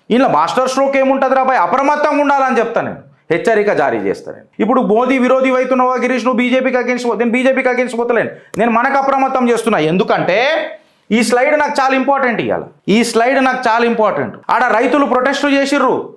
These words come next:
ఎర్రకోటల నా జెండా తిరంగా అందించి ఖాళిస్తానీ ఫ్లాగ్ ఎగిరేసిండాడు. ఢిల్లీలో ఎలక్షన్స్ ఉన్నాయని చెప్పి ఆ రోజు భారతీయ జనతా పార్టీ సైలెంట్ కూకున్నది. మళ్ళీ ఏం పీకట్టలు కట్టిరు ఢిల్లీలో? ఎనిమిది సీట్లు, ఏడు సీట్లు కూడా చక్కగా రాలే.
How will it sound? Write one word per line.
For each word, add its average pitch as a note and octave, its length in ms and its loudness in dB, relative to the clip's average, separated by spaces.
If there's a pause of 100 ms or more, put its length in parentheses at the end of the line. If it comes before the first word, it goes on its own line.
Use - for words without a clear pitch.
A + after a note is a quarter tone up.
(140)
ఎర్రకోటల C#4+ 680 2
నా C4+ 100 0
జెండా C4+ 380 2
తిరంగా C#4 420 0
అందించి A#3+ 400 0
ఖాళిస్తానీ F4 540 0
ఫ్లాగ్ E4 260 0
ఎగిరేసిండాడు. C#4 880 -2
ఢిల్లీలో C#4 340 2
ఎలక్షన్స్ C#4+ 440 0
ఉన్నాయని A#3+ 320 0
చెప్పి A3 160 0
ఆ G#3 40 2
రోజు G#3 160 0
భారతీయ G3+ 400 0
జనతా F3+ 300 0
పార్టీ E3 280 -2
సైలెంట్ F3 360 0
కూకున్నది. C#3+ 420 -4 (180)
మళ్ళీ C4 160 2
ఏం D#4 120 2
పీకట్టలు E4 360 0
కట్టిరు D#4+ 260 0
ఢిల్లీలో? E4 340 0 (240)
ఎనిమిది A#3 300 0
సీట్లు, A#3 300 -2
ఏడు G#3 160 2
సీట్లు F#3+ 260 -2
కూడా D#3+ 220 -2
చక్కగా G#2 240 -4
రాలే. D2+ 220 -4